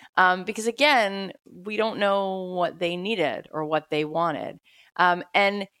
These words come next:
if you were to make what they had wanted, does that make you less a part of it? Like, all of a sudden, are you not now part of that experience because you love to cook, but you only wanna cook what you wanna cook? Like,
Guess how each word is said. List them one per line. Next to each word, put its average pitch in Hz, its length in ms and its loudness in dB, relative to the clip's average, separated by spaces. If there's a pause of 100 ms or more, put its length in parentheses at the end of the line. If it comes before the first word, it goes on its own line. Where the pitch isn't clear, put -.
if 202 180 -4
you 254 200 -2
were 277 180 4
to 226 80 2
make 214 460 -2
what 170 240 -2
they 151 140 -2
had 156 180 -4
wanted, 151 580 -4 (220)
does 175 140 -8
that 220 200 2
make 208 240 -4
you 190 480 -6 (320)
less 175 720 -2 (140)
a 160 80 -6
part 190 260 0
of 302 80 -2
it? 466 160 0 (300)
Like, 190 180 0
all 214 180 6
of 254 80 0
a 240 40 -8
sudden, 233 320 2
are 180 60 2
you 202 260 -4
not 196 260 2
now 180 240 4
part 170 320 0
of 170 100 -2
that 170 140 0
experience 170 560 -6
because 160 400 -8 (460)
you 190 240 -4
love 190 260 2
to 190 100 -6
cook, 202 280 0
but 165 100 0
you 180 140 0
only 214 240 0
wanna 196 200 -2
cook - 220 -4
what 156 120 -4
you 185 120 -6
wanna 190 220 -2
cook? 202 400 -4
Like, 170 240 -2